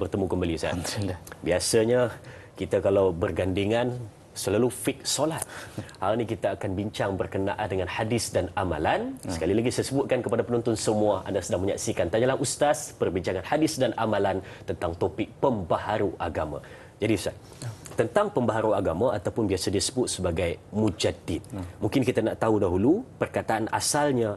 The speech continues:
Speaker 1: ataupun kenapa disebut sebagai pembaharu agama
Speaker 2: Hmm.
Speaker 1: ataupun mujaddid tersebut. Silakan,
Speaker 2: Baik.
Speaker 1: Ustaz.
Speaker 2: Baik. Syukran jazilan, Al-Fadhil, Da'i Azrin. Bismillahirrahmanirrahim. Alhamdulillahirabbil alamin. Wassalatu wassalamu ala asyrafil anbiya'i wal mursalin wa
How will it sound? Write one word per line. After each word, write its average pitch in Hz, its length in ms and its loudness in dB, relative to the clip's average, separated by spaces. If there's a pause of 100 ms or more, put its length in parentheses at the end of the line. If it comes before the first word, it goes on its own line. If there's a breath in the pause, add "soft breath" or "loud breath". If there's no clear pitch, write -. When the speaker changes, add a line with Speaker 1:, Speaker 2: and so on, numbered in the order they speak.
Speaker 1:
ataupun 104 280 0
kenapa 104 320 -2
disebut 104 400 0
sebagai 87 320 -2
pembaharu 110 560 2
agama 90 400 2
Speaker 2:
Hmm. 87 200 -8
Speaker 1:
ataupun 104 320 -2 (200)
mujaddid 92 720 -2
tersebut. - 400 -6
Silakan, 78 320 -2
Speaker 2:
Baik. - 40 -10
Speaker 1:
Ustaz. - 140 -8 (140)
Speaker 2:
Baik. - 220 -8 (500 loud breath)
Syukran - 320 -2
jazilan, 85 480 2
Al-Fadhil, 82 480 -2 (260)
Da'i 82 220 -4
Azrin. 92 340 0 (380 loud breath)
Bismillahirrahmanirrahim. 85 1040 -2
Alhamdulillahirabbil 82 560 -4
alamin. 92 320 4 (520 loud breath)
Wassalatu 87 480 0
wassalamu 90 520 0
ala 82 220 -2
asyrafil - 420 -2
anbiya'i 82 240 -4
wal 78 200 -6
mursalin 101 520 2
wa 82 60 4